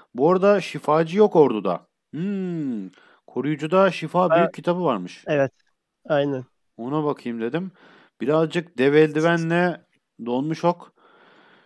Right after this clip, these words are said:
Speaker 1: Düşük seviyede kalmış. Şu an şifa koruyucu özelliği basıldı. Arka taraftaki öfke kulesinin olduğu nokta savaşı belirleyecek bir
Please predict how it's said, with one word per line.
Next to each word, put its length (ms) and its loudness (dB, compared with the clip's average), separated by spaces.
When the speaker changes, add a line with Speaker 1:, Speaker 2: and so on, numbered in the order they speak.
Speaker 1:
Düşük 240 -8
seviyede 360 2
kalmış. 580 -2
Şu 200 -8
an 300 0
şifa 720 2
koruyucu 380 -2
özelliği 420 0
basıldı. 640 -4
Arka 320 6
taraftaki 580 6
öfke 260 6
kulesinin 480 2
olduğu 340 4
nokta 420 6
savaşı 400 0
belirleyecek 680 2
bir 280 -4